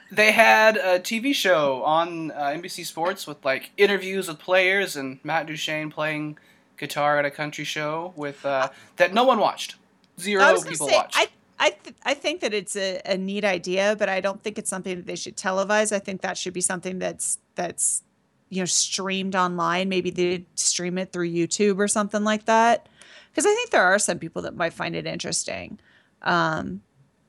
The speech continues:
Speaker 2: but, uh, yeah, I didn't watch it, so I wouldn't be one of them. <laughs>
Speaker 1: Yeah, the, I, I didn't, s-, I don't click on Puck Daddy a whole lot anymore, but I clicked on that one when I saw that they had forty-five thousand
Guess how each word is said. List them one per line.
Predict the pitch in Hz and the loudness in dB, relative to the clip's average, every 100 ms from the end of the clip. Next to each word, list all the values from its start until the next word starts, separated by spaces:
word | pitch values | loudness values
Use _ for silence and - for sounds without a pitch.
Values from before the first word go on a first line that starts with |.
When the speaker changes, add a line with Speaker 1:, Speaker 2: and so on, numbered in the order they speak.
| _ _ _ _ | _ _ _ _
Speaker 2:
but, | 220 196 - - - | 2 2 0 -2 -2
uh, | 165 98 73 | -2 -2 -4
yeah, | 180 185 | -2 0
I | - | 0
didn't | 170 160 | -4 -8
watch | - - - | -10 -10 -8
it, | |
so | - 190 | -6 -4
I | - 175 | -4 -4
wouldn't | 175 - - | -6 -10 -10
be | - | -8
one | 190 | -8
of | 208 - | -8 -8
them. | 175 196 - _ | -8 -8 -10 _
<laughs> | - - - 359 - - - - _ _ _ _ _ _ | -2 0 0 -2 -6 -12 -18 -20 _ _ _ _ _ _
Speaker 1:
Yeah, | 165 156 147 | -6 -2 -2
the, | 143 135 | -4 -6
I, | 165 170 - | -6 -6 -2
I | 175 | -2
didn't, | 160 156 | 0 -2
s-, | 143 - - - - _ _ - | -6 -10 -14 -20 -20 _ _ 0
I | 196 | 6
don't | 185 180 180 | 8 6 2
click | - 180 175 | -2 -2 0
on | 170 | 0
Puck | 160 170 | 2 0
Daddy | - 170 170 | 4 4 4
a | 165 | 0
whole | 170 | 2
lot | 165 165 | 4 4
anymore, | 165 165 170 | 2 -2 -2
but | 160 | 2
I | 147 | 0
clicked | 143 156 - | 0 -6 -4
on | 151 | -2
that | 143 143 | 0 2
one | 139 143 | 2 0
when | 143 139 | -2 -2
I | |
saw | 139 - 143 | -2 0 0
that | 139 139 | 0 -2
they | 139 | -2
had | 143 | -4
forty-five | - 151 139 143 139 143 139 | -6 -8 -8 -4 0 0 0
thousand | 143 143 143 143 | 0 0 -4 -10